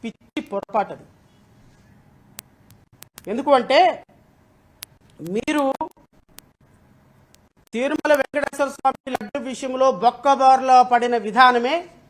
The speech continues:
దీనికి ప్రతీక. నిన్న ఒక ఆమె ఉంటుంది, ఆమె సంక్రాంతి లక్ష్మి అంటారు ఆమెను ముద్దుగా. ఆ సంక్రాంతి లక్ష్మి గారు అంటున్నారు, ఆవిడ ఒక ప్రమాణం తీసుకుందంట,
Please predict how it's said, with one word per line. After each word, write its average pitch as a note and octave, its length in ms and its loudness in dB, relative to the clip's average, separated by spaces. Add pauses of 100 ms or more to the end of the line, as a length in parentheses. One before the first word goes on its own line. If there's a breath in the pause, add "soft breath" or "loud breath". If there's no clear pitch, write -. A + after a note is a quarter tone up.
(380)
దీనికి G#3+ 260 -6
ప్రతీక. F#3 560 -10 (2750 soft breath)
నిన్న G#3+ 200 -4
ఒక A3 120 -4
ఆమె C4 180 6
ఉంటుంది, A3+ 260 -4
ఆమె F#3+ 100 -6
సంక్రాంతి A3+ 480 -2
లక్ష్మి A3 300 -6
అంటారు G3+ 240 -4
ఆమెను F3 180 -2
ముద్దుగా. F3 380 -10 (1000)
ఆ F#3+ 60 -2
సంక్రాంతి B3 520 -2
లక్ష్మి A3 320 -6
గారు G#3 180 -2
అంటున్నారు, F3+ 440 -8 (1600)
ఆవిడ G#3 200 -2
ఒక F#3+ 200 -8
ప్రమాణం C#4+ 380 2
తీసుకుందంట, G#3+ 500 -10